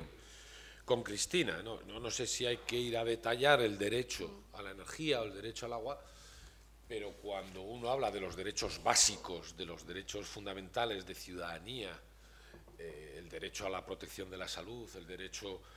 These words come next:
Speaker 1: a, a la educación, el derecho al progreso colectivo y a la igualdad real, esto en el siglo veintiuno tiene que entrar.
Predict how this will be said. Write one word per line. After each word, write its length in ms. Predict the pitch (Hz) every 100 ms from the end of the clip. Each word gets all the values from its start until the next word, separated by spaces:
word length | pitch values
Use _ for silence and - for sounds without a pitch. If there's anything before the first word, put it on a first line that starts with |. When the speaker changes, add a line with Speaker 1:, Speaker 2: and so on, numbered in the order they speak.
| - - -
Speaker 1:
a, 260 | - 65 98
a 40 |
la 80 | 98
educación, 540 | 98 92 90 104 127 107
el 120 | 95
derecho 580 | 90 104 107 - 90 85
al 220 | 80 82
progreso 600 | - 101 127 - 90 82
colectivo 520 | - 85 78 - 127 101
y 80 |
a 60 | 95
la 120 | 98
igualdad 380 | 92 95 110 123
real, 360 | 123 127 131 123 - - - - -
esto 460 | 123 - - 127 -
en 80 | 95
el 80 | 95
siglo 220 | - 104
veintiuno 340 | 98 98 104 110
tiene 180 | 104 101
que 80 | -
entrar. 220 | 87